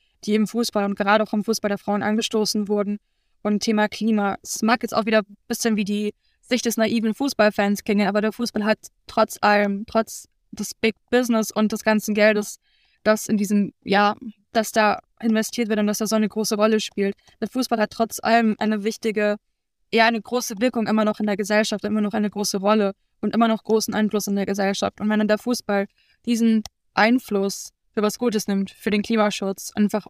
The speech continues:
um darauf aufmerksam zu machen und wenn Vereine mit gutem Beispiel vorangehen oder einfach die Liga allgemein, dann glaube ich, dass da auch viele nachziehen würden, wenn das so passiert. Also ich bin mir sicher, dass der Fußball da eine große Strahlkraft hätte und einen großen Einfluss, der einfach,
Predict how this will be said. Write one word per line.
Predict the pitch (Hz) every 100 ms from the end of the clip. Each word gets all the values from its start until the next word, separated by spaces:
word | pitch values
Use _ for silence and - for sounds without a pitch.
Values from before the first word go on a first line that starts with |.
| -
um | 202
darauf | 202
aufmerksam | - 214 202 - 202
zu | 202
machen | 190 190 190 - _ _ -
und |
wenn | 208 202
Vereine | - 226
mit | 220
gutem | 220 214 214
Beispiel | 208 220 208
vorangehen | 202 190 208 214 190 185 190 _ _
oder | 214 208
einfach | 202 -
die | 202
Liga | 208 214 196 - _ _
allgemein, | 196 220 226 202 185 185 190 _ _ -
dann | 208
glaube | 214 220
ich, | 226
dass | 214
da | -
auch | 196
viele | 220 208
nachziehen | 202 208 - - 196 185
würden, | 196 226 196 180 196
wenn | 202 208
das | 196
so | -
passiert. | 190 196 - 202 190 - _ _ _
Also | 208 208
ich | 196
bin | 208
mir | 202
sicher, | 202 -
dass | 196 196
der | 202 196
Fußball | - 226 - 202
da | 190
eine | 202
große | 196 208 -
Strahlkraft | 190 - 98 107 - - -
hätte | 101 - 98 - _ _ _ -
und | 208 196 -
einen | 196 202
großen | 196 -
Einfluss, | 202 214 - 202
der | - 185
einfach, | 190 196 -